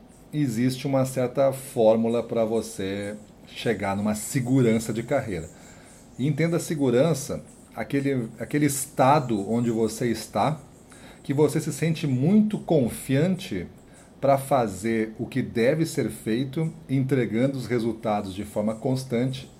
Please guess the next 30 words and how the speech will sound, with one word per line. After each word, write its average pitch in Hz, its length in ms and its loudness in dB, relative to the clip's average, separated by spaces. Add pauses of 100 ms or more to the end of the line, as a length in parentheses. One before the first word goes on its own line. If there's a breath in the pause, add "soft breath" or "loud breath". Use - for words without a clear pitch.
(160)
estando 135 380 0
o 127 60 0
mundo 113 240 0
disposto 110 420 -6
ou 139 80 0
não. 82 180 -4 (160)
Isto 123 320 -4
é - 120 4
a - 80 2
segurança 135 840 0
que - 80 -8
nós 127 180 2
entendemos 117 440 -2
aqui 117 200 -2
no 117 120 0
Ressignificando 123 560 -2
Vendas. 131 440 2 (880)
E 113 80 -2
aí 113 120 4
você 147 240 2
cria 170 480 2 (680 loud breath)
um 117 140 2
ambiente 113 420 4
de 127 60 -2
prosperidade 123 880 -2
através 104 760 -4 (480 loud breath)
deste 104 480 -2
estado 117 680 0
de 104 140 -2
segurança. 104 640 -6